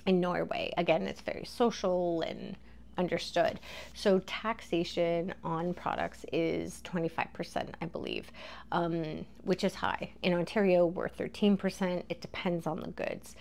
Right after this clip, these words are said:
Um, so what I did is for the bigger yarn purchases that I had well in Norway, um,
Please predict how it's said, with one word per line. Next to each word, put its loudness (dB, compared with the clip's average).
Um, 2
so 4
what 6
I 8
did 8
is 6
for 4
the 0
bigger 6
yarn 4
purchases -2
that 0
I 2
had -4
well -2
in 6
Norway, 4
um, 6